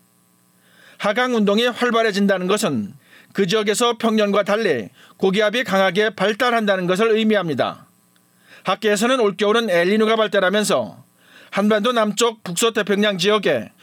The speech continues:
고기압이 평년보다 강하게 발달한 것으로 분석하고 있습니다.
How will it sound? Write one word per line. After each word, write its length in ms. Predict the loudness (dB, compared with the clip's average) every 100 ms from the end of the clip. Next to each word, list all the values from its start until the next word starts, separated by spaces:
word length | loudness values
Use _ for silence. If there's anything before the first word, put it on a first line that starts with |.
| -20 -4
고기압이 440 | 0 2 0 0
평년보다 580 | 0 2 2 2 0 -2
강하게 580 | -4 -2 0 2 0 -2
발달한 540 | -2 -2 0 0 0 0
것으로 400 | 0 2 0 0
분석하고 500 | 0 0 0 0 0
있습니다. 580 | 0 0 0 -2 -4